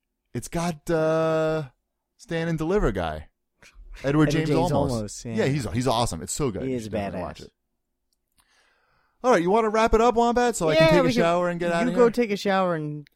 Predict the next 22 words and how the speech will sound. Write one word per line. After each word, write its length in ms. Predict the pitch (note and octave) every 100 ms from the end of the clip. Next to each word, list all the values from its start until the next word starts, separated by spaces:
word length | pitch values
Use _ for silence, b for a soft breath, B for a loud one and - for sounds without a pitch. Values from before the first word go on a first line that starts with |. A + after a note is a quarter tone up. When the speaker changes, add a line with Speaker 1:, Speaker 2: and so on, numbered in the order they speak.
| -
Speaker 2:
head 160 | D3+ E3+
off 220 | E3 D#3
to 100 | D#3
the 120 | C#3
B 160 | C#3 C3+
B 100 | C3
C, 260 | - C3+
Papa. 300 | A#2 B2 A2
Speaker 1:
Okay, 240 | C3 C#3 - _ _
very 320 | A2+ C#3+ D#3
good, 400 | B2 A2+ G#2+ G#2+ - A#2+ A2+
<laughs> 220 | B2+ A2+
Papa 280 | G#2+ G2+ F#2+
Chiefy. 420 | G#2 G2+ A2 A#2 b b -
Speaker 2:
Papa 220 | A#2+ A2+
Speaker 1:
Uh, 100 | A2+ A2+ A2+ A2+
Speaker 2:
Chiefy. 80 | - _
Speaker 1:
let's 160 | C#3 C#3
do 100 | F#3
some 180 | E3 C#3
quick 280 | - B2+ C3+
housekeeping. 840 | D3+ F3 - F#3+ F#3+ F#3+ F#3+ F#3+